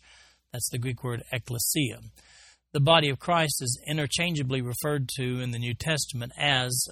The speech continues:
the church. Then Paul in verses twenty-five through twenty-nine describes his ministry. Verse twenty-five,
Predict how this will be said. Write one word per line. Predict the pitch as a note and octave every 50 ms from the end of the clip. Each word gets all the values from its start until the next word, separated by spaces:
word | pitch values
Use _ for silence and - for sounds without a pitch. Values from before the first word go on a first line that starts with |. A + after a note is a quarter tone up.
| -
the | - B2+ C3+ -
church. | - F3+ D#3 A#2+ A2+ - - - - - - - _ _ _ - - - - - - - - - - _ _ _ -
Then | G3+ A3+ A3+ G3+
Paul | - G#3 G#3+ G#3 G#3 G3+
in | F3+ E3
verses | E3 E3+ D#3 - - C#3+ - -
twenty-five | - F3 E3 D3+ C#3 - D#3 D3+ D3 C#3+ C3 -
through | - C#3
twenty-nine | C3 - - D3 B2+ B2+ B2+ C#3 D3+ D3 C#3 C3+ C#3 C#3
describes | C3+ B2 - - - E3+ D#3 C#3 C3 C3+ C#3+ C#3+ C#3 -
his | E3+ E3 D#3
ministry. | F3+ F#3+ G3+ F#3+ F3 C#3 - - C3+ G#2 G#2+ - - - _ _ - _ _ _ - _ -
Verse | C#3 C3+ C3+ B2+ - -
twenty-five, | - D3 C3+ B2+ A#2+ - D3 C3+ A2+ G#2 A2